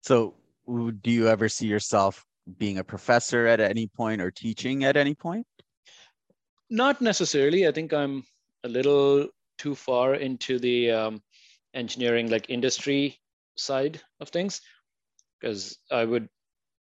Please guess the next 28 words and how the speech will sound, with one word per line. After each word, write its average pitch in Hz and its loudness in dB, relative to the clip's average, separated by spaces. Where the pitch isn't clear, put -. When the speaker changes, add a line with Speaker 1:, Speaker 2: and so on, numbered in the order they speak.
Speaker 2:
I 135 0
would 147 4
have 135 0
to 123 0
probably 113 -4
go - -20
back 113 -6
to 120 -4
school 113 0
to - -8
get 104 -6
back 107 -2
into 107 -10
the 104 -8
mindset 104 -6
of, 98 -6
of 98 -8
teaching 104 -8
and 92 -12
learning 107 -4
and 95 -10
students 98 -10
and 98 -14
that 98 -6
kind 113 -6
of 113 -10
thing. 151 -6
Speaker 1:
Mm-hmm. 95 -14